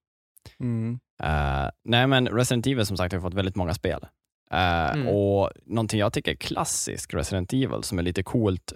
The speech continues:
Speaker 2: eh, baserad på utveckling, det är ju Resident Evils sätt att de har gått från ett kamerafast perspektiv.
Speaker 3: Mhm.
Speaker 2: De tre första spelen utspelar sig med kameravinklar som är satta i, vet du det, eh, ja, men i hörnet, typ som man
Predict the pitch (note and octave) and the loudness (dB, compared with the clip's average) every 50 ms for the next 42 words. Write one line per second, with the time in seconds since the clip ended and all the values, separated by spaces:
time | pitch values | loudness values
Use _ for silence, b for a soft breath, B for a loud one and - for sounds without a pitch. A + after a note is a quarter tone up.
0 | - - C#2+ E2+ E2 E2 D#2+ D#2 D#2 D#2 - - E2+ D#2+ D#2 D#2 C#2+ - - E2+ | -4 0 0 2 2 2 0 0 0 -2 0 0 0 0 0 0 -2 -2 -2 -2
1 | E2 D2+ B1+ - - A#2+ G#2 F#2+ - G#2+ A2+ - - - G1+ G#1+ B1 A#1+ - _ | 0 0 -2 -2 -2 -2 -2 0 0 -2 -2 -2 -4 -8 -8 -6 -8 -10 -14 _
2 | _ _ _ _ _ _ _ _ _ _ - - D#2+ - D2 F#2+ G2 F#2+ F2 E2 | _ _ _ _ _ _ _ _ _ _ -2 -2 0 2 2 2 2 2 2 2
3 | D2+ D2+ D#2+ D#2 - - D#2+ D2+ D2 - G2 F#2+ F#2 D#2+ D#2+ D2+ D2 - - - | 2 2 0 0 0 -2 -2 -4 -2 -2 -2 -2 0 0 -2 -2 -2 -4 -6 -6
4 | - - - - A2+ F#2 - - _ - - - - - E2 D2+ D#2 D#2+ F#2 F#2 | -6 -6 -2 0 0 0 0 -2 _ -8 -8 -6 -4 -2 -2 -2 -2 -2 -2 -2
5 | E2 - D#2 - - - F#2+ E2 D#2+ D#2 - - - - G2+ F#2 F2 F2+ F2 F2 | -2 -2 -6 -6 -4 -4 -2 -2 -2 -4 -6 -4 0 2 2 2 2 0 -2 -2
6 | - - - G#2+ - - - - - - - F#2 - - F#2+ - - - C3+ - | 0 0 0 0 0 -4 -8 -10 -8 -4 -4 -4 -2 -4 -6 -4 -2 -2 -2 -2
7 | - - - - - - _ _ _ - A2+ C3 C#3+ F3 - G2+ - - C#3 C3 | -4 -8 -10 -14 -20 -20 _ _ _ -10 -8 -8 -4 -2 -2 -2 0 2 2 2
8 | A#2+ - - F#2+ - - F2 - - - B2 A#2 F#2 E2+ F2 F2 D#2 - - G2+ | 2 2 0 -2 0 0 -4 -2 0 2 2 2 4 2 0 0 -2 -2 0 2
9 | F#2+ F2+ E2 D#2 - D#2+ C#2+ C#2+ - - G2 F2+ F2 F2 F2+ G2 A2 G#2 G2 - | 2 2 2 0 0 -2 -4 -2 0 0 0 2 2 0 0 2 0 0 0 -2
10 | - - - - - - _ _ _ _ _ _ _ _ _ _ - G#2 F#2+ F#2+ | -4 -6 -6 -6 -10 -14 _ _ _ _ _ _ _ _ _ _ -2 0 0 0
11 | G2 - A2 F#2+ - - _ - A#2 F#2+ E2 C2 E2 E2 D#2 D2+ D2+ D2 D2+ C#2+ | 2 2 0 0 -2 -6 _ -2 0 0 0 0 -2 -4 -2 -2 -2 -2 -2 -2
12 | C#2 D2 C#2+ C#2 C#2+ - D#2+ D#2 D#2+ D2+ C#2+ C#2 C#2 C2+ C#2 C#2+ C#2+ - _ _ | -2 -2 -4 -4 -4 -4 -4 -2 0 0 0 0 0 -2 -2 -4 -6 -8 _ _
13 | _ - B B B B B _ _ _ - - - - - - - - F#2+ G#2 | _ -18 B B B B B _ _ _ -10 -8 -8 -8 -10 -14 -4 -2 0 0
14 | G2 G2 F#2 F#2 - F#2+ F#2+ F#2 F#2+ F#2+ F2+ F2 E2+ D#2+ D2+ - A#2+ - B2 G2 | 2 2 0 2 2 0 0 2 2 2 2 2 0 0 -2 -2 0 0 2 2
15 | F2+ F#2 F#2+ E2+ | 2 2 0 -2